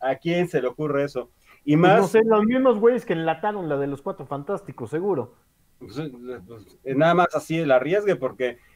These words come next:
Speaker 1: entre Captain America con orejas de plástico, el Punisher sin la calavera en el pecho, este, y a-, sacarlas al mismo tiempo que sale la de Burton, eh, hace como diez años, o sea, no, no, no. Ok,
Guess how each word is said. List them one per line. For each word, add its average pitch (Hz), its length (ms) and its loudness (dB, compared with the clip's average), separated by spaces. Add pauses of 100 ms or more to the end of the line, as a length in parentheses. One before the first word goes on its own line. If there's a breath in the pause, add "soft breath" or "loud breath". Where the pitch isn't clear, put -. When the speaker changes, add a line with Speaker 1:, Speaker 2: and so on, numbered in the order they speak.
(120)
Speaker 1:
entre 135 540 -2
Captain 160 420 0
America 147 460 0
con 127 140 -2
orejas 147 240 -4
de 123 120 -4
plástico, 135 600 -4
el 120 100 -4
Punisher 147 460 -2
sin 117 160 -8
la 113 140 -2
calavera 120 460 0
en 131 100 -4
el 107 120 -8
pecho, 139 560 -4 (420)
este, 117 720 -2
y 143 80 -2
a-, 143 180 0
sacarlas 147 440 0
al 139 80 4
mismo 147 260 0
tiempo 143 400 -4
que 110 280 -4
sale 143 260 -2
la 117 120 0
de 110 100 -6
Burton, 135 480 -4
eh, 107 380 -4
hace - 180 -10
como 117 240 -8
diez 127 240 -4
años, 143 420 2
o 127 40 -20
sea, 113 360 0 (680)
no, 143 140 2
no, 135 100 2
no. 131 280 0 (340)
Ok, 165 180 0